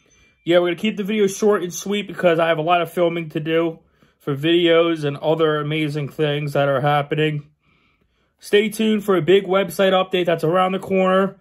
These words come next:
We're gonna talk more about that later in the year. Um, yeah, during the podcast, during the official Carson Kelly Games podcast, we'll talk about the Talking Dogs franchise, the Dreamscape franchise, and Starfall franchise.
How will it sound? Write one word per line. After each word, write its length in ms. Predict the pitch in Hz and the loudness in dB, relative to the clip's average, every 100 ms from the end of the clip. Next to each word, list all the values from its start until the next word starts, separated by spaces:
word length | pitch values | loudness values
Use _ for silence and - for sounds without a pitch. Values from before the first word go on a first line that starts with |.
| _ _ | _ _
We're 120 | 160 | -4
gonna 100 | 156 | -2
talk 280 | 151 170 165 | 0 0 0
more 140 | 170 170 | 0 0
about 320 | 165 170 170 | 4 2 2
that 240 | 170 160 | 0 0
later 300 | 160 170 165 | 0 -2 -2
in 60 | 165 | -4
the 100 | 165 | -6
year. 540 | 156 151 151 151 143 _ _ _ _ _ _ | -4 0 2 2 -2 _ _ _ _ _ _
Um, 560 | - 147 151 151 151 147 | -6 0 4 4 4 0
yeah, 240 | 165 180 | 0 0
during 280 | 151 170 208 | 2 2 2
the 60 | 208 | 0
podcast, 840 | 202 214 208 208 196 190 190 - | 0 0 0 -2 -2 -2 -4 -6
during 240 | 180 202 | -2 -2
the 80 | 202 | -2
official 400 | 180 208 202 196 | -4 -2 -2 -2
Carson 400 | - 190 170 175 | -2 0 0 -4
Kelly 240 | 175 185 175 | -4 -2 -2
Games 240 | 175 160 | -4 -6
podcast, 720 | - 185 175 170 170 165 156 | -2 2 2 0 0 0 -2
we'll 120 | 160 | -6
talk 280 | 151 175 165 | -2 0 0
about 460 | 160 156 151 139 - _ _ _ _ - | 0 0 2 0 -6 _ _ _ _ -10
the 100 | 147 | -6
Talking 420 | 170 170 170 160 | 0 0 0 0
Dogs 360 | 170 180 185 | 2 2 0
franchise, 800 | - 190 196 190 208 202 214 196 | -2 -2 -2 -2 0 2 2 -2
the 120 | 151 | -6
Dreamscape 720 | 139 165 190 190 - 202 196 - | -6 -4 -4 -6 -6 -2 -2 -4
franchise, 640 | 202 196 190 208 196 165 | -4 -4 -4 -2 -2 -2
and 100 | 160 | -8
Starfall 580 | - 190 190 185 170 143 | -6 -2 0 0 0 -2
franchise. 840 | - 151 139 143 135 107 107 - | -4 -6 -6 -4 -2 -2 -6 -18